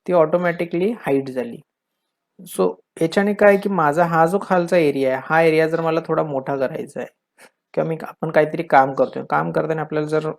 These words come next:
एरिया मोठा बघायचा, तर त्याच्या इझिली आपली स्क्रीन जी आहे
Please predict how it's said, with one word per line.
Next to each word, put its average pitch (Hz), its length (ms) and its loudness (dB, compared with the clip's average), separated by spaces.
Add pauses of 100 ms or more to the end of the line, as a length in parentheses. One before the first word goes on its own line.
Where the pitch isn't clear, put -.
(200)
एरिया 143 300 0
मोठा 143 320 -2
बघायचा, 123 400 -4
तर - 140 -8
त्याच्या 185 360 -2 (240)
इझिली 170 380 -2
आपली 165 240 -2
स्क्रीन 160 460 -6
जी 160 120 -2
आहे 139 180 2